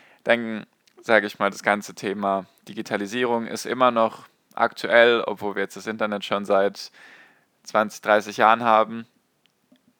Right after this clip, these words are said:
ist die Digitalisierung trotzdem in aller Munde, weil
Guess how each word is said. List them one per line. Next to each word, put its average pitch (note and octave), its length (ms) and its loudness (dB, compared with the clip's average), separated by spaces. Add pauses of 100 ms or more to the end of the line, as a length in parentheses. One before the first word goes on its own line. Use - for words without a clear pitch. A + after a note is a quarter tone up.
(260)
ist - 240 -12
die - 20 -20
Digitalisierung G#2 840 -6
trotzdem A2 520 -2
in G#2 100 -8
aller G2+ 180 2
Munde, C#3 380 -2
weil A2 440 4